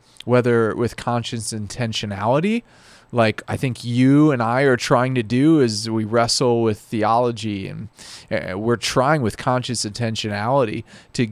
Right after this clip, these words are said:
understand the, the nature of God better and to, to see him at work in the world. Or maybe some of you are coming to this podcast again as just,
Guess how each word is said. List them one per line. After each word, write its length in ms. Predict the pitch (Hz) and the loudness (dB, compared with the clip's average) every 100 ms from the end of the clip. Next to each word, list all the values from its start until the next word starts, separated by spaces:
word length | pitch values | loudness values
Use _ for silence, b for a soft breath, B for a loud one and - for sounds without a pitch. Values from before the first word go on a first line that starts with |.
| - | -2
understand 1040 | 127 127 120 - - - 117 117 117 113 107 | -4 0 -2 0 -4 -2 -2 0 -2 -4 -2
the, 200 | 104 - B B - | -2 -4 B B -8
the 80 | 107 | -4
nature 600 | 110 120 123 - 135 117 | 0 0 0 0 2 0
of 140 | 101 | 0
God 340 | 117 110 127 131 | 0 2 2 4
better 300 | 147 180 156 | 2 4 2
and 160 | 107 | 0
to, 220 | 101 95 - b - | -2 -4 -6 b -6
to 80 | 113 | -2
see 300 | - 127 110 | 0 -2 -2
him 200 | 120 110 | -2 -2
at 220 | 104 - | -4 -4
work 360 | 110 120 123 | 0 0 0
in 100 | 123 | -4
the 60 | 113 | -2
world. 360 | 110 127 165 131 | 0 4 4 4
Or 160 | 95 B B 120 | 0 B B 0
maybe 260 | 120 123 | 2 2
some 220 | - 131 | 0 0
of 80 | 120 | 0
you 120 | 120 | 2
are 100 | 113 | 0
coming 420 | - - 120 117 107 | 0 -2 -2 -4 -6
to 80 | |
this 120 | 110 - | -10 -8
podcast 600 | 104 98 101 107 101 - | -4 -4 -4 -6 -6 -6
again 300 | 98 113 131 | -4 -2 -2
as 120 | 101 | -4
just, 300 | 104 98 | -6 -8